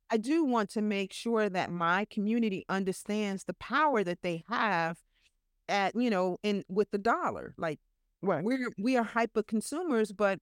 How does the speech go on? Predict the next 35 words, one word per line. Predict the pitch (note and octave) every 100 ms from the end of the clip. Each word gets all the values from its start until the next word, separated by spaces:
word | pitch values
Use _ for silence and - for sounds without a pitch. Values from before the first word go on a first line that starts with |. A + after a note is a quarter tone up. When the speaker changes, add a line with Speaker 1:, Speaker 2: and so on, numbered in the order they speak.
| _ -
Speaker 1:
actually | F3 D#4 - A#3 G3+ F#3+ E3 _ -
that | G#3
means | A#3+ A3+ G3
we | A3+ G#3+
have | G#3+ G#3 G3+
a | G3
lot | G3+ G3+
of | F#3+
money | G3+ A#3+ A3 -
and | F3 F#3
we, | A#3 B3 E3+ -
we | D#3+ G#3 F4 F4+ B3
boost | D3 F3+ F4 -
the | C4+
economy, | B3+ - F4+ E4+ C3 - - _
you | F#3 G3+
know? | G#3 G#3 G3+
Speaker 2:
We, | A3 -
we | A#3 B3
are | A3 B3 A#3+
the | A#3
economy. | F#3+ - D#3 C3+ B2 B2 - _
Speaker 1:
Yes, | G#3+ D4 G#4 A#3 G3+ - -
yes. | A3 D4 G4 A3 F#3+ -
And | B3 B3
so | D#4 C4 A#3+
when | G#3 B3+ B3+
you | E4+
said | G#4+ - F#4 F4 B3+ A3+ G#3+ - _ F#3
the, | F3+ A#3 A3 - E3
the, | G#3 E3+ -
can | B3+
you | A#3+
go | C#4+ G4
back | - B3